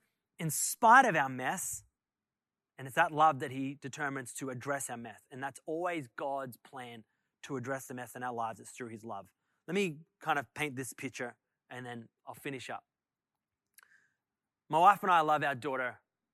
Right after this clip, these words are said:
very, very much. But the sign of her presence is mess. We know wherever our daughter has been because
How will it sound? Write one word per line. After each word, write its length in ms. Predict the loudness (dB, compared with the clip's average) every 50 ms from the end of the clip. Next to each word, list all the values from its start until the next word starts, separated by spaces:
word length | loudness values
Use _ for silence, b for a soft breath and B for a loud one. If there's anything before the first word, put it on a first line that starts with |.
| _ _ _ _ _ _ _
very, 280 | 0 2 4 4 4 2
very 180 | 0 -2 -4 -4
much. 460 | -6 -10 -12 -14 _ -20 -20 -20 _ _ _ _ _ _ _ _ _ _ _ _ _ _ _ _ _ _ _ _ _ _ _ _
But 220 | 0 0 0 0 -2
the 80 | -6
sign 340 | -2 4 8 10 10 10 8
of 100 | 6 4
her 140 | 2 0 0
presence 760 | 0 2 2 2 2 2 0 -4 -6 -10 -14 -14 -14 -14 -16 _ _ _ _ _ _ _ _ _ _ _ _ _ _ _ _ _ _
is 220 | -4 -2 0 2 4
mess. 520 | 4 6 6 4 2 -2 -8 -16 -20 -20 _ _ _ _ _ _ _ _ _ _ _ _ _ _ _ _
We 140 | -2 0 2
know 240 | 6 8 8 8 8
wherever 300 | 6 6 6 6 8 8
our 120 | 6 6
daughter 360 | 8 6 6 8 8 8 6 6
has 140 | 4 2
been 280 | 0 0 0 0 0 0
because 500 | -2 -2 0 2 4 4 4 2 0